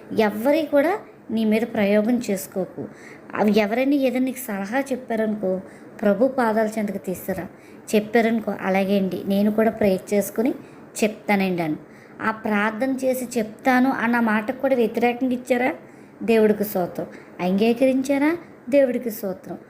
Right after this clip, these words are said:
అని చెప్పుకోండి. హల్లెలూయా. మనుషులు ఎలా ఉంటారంటే వారి, వారికి ఇష్టంగా నడిచామనుకోండి, మనం పర్వాలేదు, మనల్ని కూడా ప్రసంగాలు చేస్తూ ఉంటారు, అంటే పొగుడుతూ ఉంటారు. వాళ్ళు ఏదైనా అన్నీ బాగుంటే వాళ్ళది ఎక్కడో దిక్కున చిన్న by మిస్టేక్ ఉందనుకో,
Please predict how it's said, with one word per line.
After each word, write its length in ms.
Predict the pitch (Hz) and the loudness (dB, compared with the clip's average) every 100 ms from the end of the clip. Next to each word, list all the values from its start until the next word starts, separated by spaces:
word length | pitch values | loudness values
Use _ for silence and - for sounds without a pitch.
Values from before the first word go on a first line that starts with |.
| - - | -18 -6
అని 200 | 180 185 185 | -4 -4 -6
చెప్పుకోండి. 500 | - - 180 170 156 - | -8 -6 -2 -2 -4 -4
హల్లెలూయా. 460 | 190 180 208 247 269 | -2 0 0 0 0
మనుషులు 520 | 220 277 277 311 285 | 2 2 0 0 2
ఎలా 340 | 269 240 214 247 | 4 2 2 0
ఉంటారంటే 840 | 247 233 233 214 208 208 196 180 | -2 -2 0 0 0 -2 -4 -2
వారి, 360 | 190 196 185 196 - - - | 0 0 0 -6 -10 -20 -6
వారికి 320 | 202 214 214 | -2 0 -2
ఇష్టంగా 720 | - - - 269 277 285 294 311 | -8 -10 -4 0 2 4 4 4
నడిచామనుకోండి, 1160 | 262 226 233 247 233 220 220 214 202 180 180 - - - - - | 4 0 0 2 2 0 2 2 2 0 -4 -8 -18 -20 -20 -2
మనం 440 | 208 202 185 196 202 - - - - - | 2 2 0 -4 -6 -14 -20 -20 -14 -2
పర్వాలేదు, 600 | 190 185 196 185 170 170 - - | 0 2 2 2 -2 -6 -16 -6
మనల్ని 340 | 190 185 208 220 | -2 2 2 2
కూడా 180 | 226 | 0
ప్రసంగాలు 640 | 233 220 208 202 202 196 202 | 0 0 0 0 2 2 2
చేస్తూ 340 | 185 - - | -2 -2 -4
ఉంటారు, 320 | 180 170 170 185 | -4 -2 -2 -2
అంటే 180 | 202 | -2
పొగుడుతూ 560 | 254 226 208 247 254 240 | 0 0 2 0 0 -2
ఉంటారు. 480 | 196 175 - 175 - - - - - - - | -2 -4 -6 -8 -10 -16 -20 -20 -20 -20 -2
వాళ్ళు 360 | 208 240 262 262 | 0 2 2 0
ఏదైనా 560 | 247 226 226 262 254 | 0 0 2 2 2
అన్నీ 360 | 233 233 277 320 | 0 2 4 4
బాగుంటే 440 | 247 240 233 233 | 2 2 0 0
వాళ్ళది 420 | 226 208 190 214 214 | 0 0 0 -2 -2
ఎక్కడో 280 | 208 254 | -2 -2
దిక్కున 260 | 247 233 233 | -2 0 -2
చిన్న 240 | 220 226 | -2 0
by 280 | 208 196 190 | 2 2 2
మిస్టేక్ 380 | 220 220 - 226 | 0 -2 -2 0
ఉందనుకో, 760 | 214 202 196 202 190 190 175 | 2 2 2 2 0 -2 -2